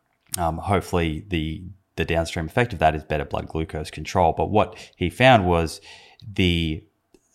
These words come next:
sort of chance of someone going into remission was very much, uh,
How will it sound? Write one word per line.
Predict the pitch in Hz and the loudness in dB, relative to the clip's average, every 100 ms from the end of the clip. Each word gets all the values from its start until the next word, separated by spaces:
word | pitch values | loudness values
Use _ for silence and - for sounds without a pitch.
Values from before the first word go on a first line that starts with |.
| _ | _
sort | - 104 | -10 -6
of | 80 - | -6 -6
chance | - 110 127 131 - | 0 4 6 4 0
of | 92 | -2
someone | - 92 87 85 80 78 - _ - | 2 4 4 4 4 -2 -10 _ -4
going | 92 85 82 | 0 0 0
into | 80 85 - 76 | -2 -4 -6 -6
remission | 78 76 - - - 139 _ - | -4 -4 -4 -4 -6 -8 _ -6
was | 87 85 | -6 -2
very | 92 95 110 | 2 4 6
much, | 101 85 - - - _ _ _ | 6 4 2 -6 -10 _ _ _
uh, | 90 82 76 | -2 0 0